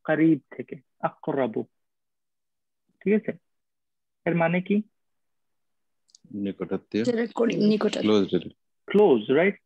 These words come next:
Speaker 1: আকরাবু
Speaker 2: ক্লোজ
Speaker 1: মানে হলো
Speaker 2: রিলেটিভ।
Speaker 1: more closer, right? আকরাবু আফআলু প্যাটার্ন, ইসম তাবদিল, right?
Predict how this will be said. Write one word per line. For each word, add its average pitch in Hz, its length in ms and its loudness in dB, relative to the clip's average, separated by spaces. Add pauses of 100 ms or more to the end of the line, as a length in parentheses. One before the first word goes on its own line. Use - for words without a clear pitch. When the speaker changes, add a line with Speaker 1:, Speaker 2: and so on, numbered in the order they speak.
(160)
Speaker 1:
আকরাবু 185 420 0
Speaker 2:
ক্লোজ 180 120 4
Speaker 1:
মানে 175 140 2
হলো 175 100 2
Speaker 2:
রিলেটিভ। 170 260 2
Speaker 1:
more 190 320 4 (140)
closer, 123 420 2
right? 185 180 -4 (200)
আকরাবু 170 640 -2
আফআলু 151 560 -2
প্যাটার্ন, 127 320 -12
ইসম 175 300 -4
তাবদিল, 127 500 -2
right? 185 140 0